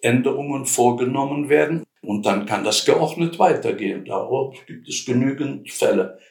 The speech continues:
Es kann aber auch sein, dass, dass man sich nach der Probezeit noch trennt, wenn es unvereinbar ist. Aber dann haben wir von Vera die Möglichkeit, und ich habe das auch in Fällen gemacht,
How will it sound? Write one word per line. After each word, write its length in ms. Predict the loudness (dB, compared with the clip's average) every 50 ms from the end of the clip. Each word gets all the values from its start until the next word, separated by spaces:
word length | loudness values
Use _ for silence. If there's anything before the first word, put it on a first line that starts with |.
| _ _
Es 380 | -4 -2 0 0 0 -2 -4 -8 -6
kann 420 | -2 2 4 4 4 4 2 0
aber 320 | 0 -2 0 2 2 2 2
auch 120 | 2 0
sein, 340 | -2 -2 -2 0 0 0 0
dass, 260 | -2 -2 -4 -4 -8 -12 -14 -16 -16 -18 _ _ _
dass 240 | -2 0 0 0
man 120 | -2 -2 -2
sich 280 | -2 -2 -2 -2 0
nach 220 | 4 4 4 4 4
der 160 | 4 4 4
Probezeit 1700 | 4 2 0 2 2 2 2 2 0 0 4 4 6 6 4 2 0 -4 -4 -2 -2 0 0 -2 -4 -2 0 0 2 2 2 2 0
noch 240 | -4 -8 -10 -10 -14
trennt, 460 | -6 0 2 4 4 4 2 0 -2
wenn 140 | -4 -2 -2
es 140 | -2 -2 -2
unvereinbar 1000 | 0 2 2 2 2 2 2 2 2 2 2 2 2 2 4 4 4 4 4 4
ist. 240 | 2 0 0 0 -2
Aber 240 | -2 0 0 0
dann 240 | 2 2 2 2 2 4
haben 220 | 4 2 2 2 2
wir 220 | 2 2 2 4
von 240 | 4 2 2 2 2
Vera 280 | 2 2 4 4 4 2
die 140 | 2 0
Möglichkeit, 760 | 0 0 0 0 -2 -4 -4 -4 -4 -4 0 2 4 4 4 2
und 220 | 0 -4 -4 -4
ich 160 | -6 -2 0
habe 180 | 0 0 0 -2
das 220 | -4 -4 -4 -2
auch 140 | -2 -2 0
in 120 | -2 -2
Fällen 400 | -2 0 2 2 2 2 0 -2
gemacht, 400 | -2 0 0 0 -2 -2 -4 -8